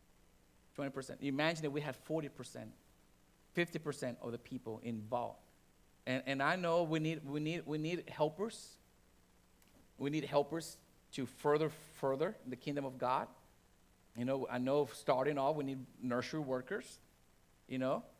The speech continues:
we need people who volunteer in the nursery. You say, "Well, I don't have children. I don't have children." To, it doesn't matter. Get involved. There's places to get involved in, in the vision. So let me just wrap this up 'cause I, I'm, I'm not finishing my sermon today. Um, but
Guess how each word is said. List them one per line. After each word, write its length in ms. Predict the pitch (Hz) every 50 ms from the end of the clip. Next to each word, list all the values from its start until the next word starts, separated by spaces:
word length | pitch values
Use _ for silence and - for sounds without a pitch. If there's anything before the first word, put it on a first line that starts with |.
| - - _ - 120
we 100 | 127 127
need 160 | 135 135 131
people 220 | - 135 139 143
who 60 | 131
volunteer 560 | 123 127 127 127 135 131 131 - - 135 135 139
in 40 |
the 80 | 131 123
nursery. 480 | 120 113 117 123 - - 170 196 269 302 - - - - - _ _ _ _ - -
You 60 | 127
say, 60 | 147
"Well, 120 | 143 160 180
I 40 |
don't 100 | 202 196
have 160 | 175 196 180 -
children. 400 | - - 202 220 180 151 135 123 -
I 80 | - 165
don't 140 | 185 202 185
have 140 | 185 175
children." 320 | - - 185 175 156 139 131
To, 100 | - -
it 160 | - - - -
doesn't 240 | 156 175 - 220 226
matter. 240 | 247 294 277 247 - - - - - - - _ - - - 139 127
Get 160 | 139 175 180
involved. 520 | 202 202 170 156 170 208 214 - - - - - - - - - - - - -
There's 160 | - 151 151 -
places 240 | 170 180 202 220 208
to 80 | -
get 180 | 170 156 170 170
involved 520 | 170 165 156 143 143 139 135 127 123 123 - - - - - - - -
in, 160 | 135 139 135 131
in 200 | 131 135 131 123
the 80 | 127
vision. 400 | 117 117 139 156 151 123 123 117
So 120 | - 151 160
let 100 | 196 208
me 80 | 208
just 180 | 185 185 156 156
wrap 200 | 160 151 151 -
this 180 | 147 139 -
up 200 | 151 139 135 131
'cause 140 | - 131 131
I, 200 | 127 135 135 135 -
I'm, 120 | 131 135 - -
I'm 100 | 151 135
not 140 | 135 127 -
finishing 260 | - 139 131 131 131
my 60 | 127 127
sermon 360 | - - 143 139 127 123 120
today. 360 | - 135 123 135 135 143 139 - - - - - - - - - _ -
Um, 240 | 131 127 131 127 - - - - -
but 500 | 143 131 165 165 156 - - - - -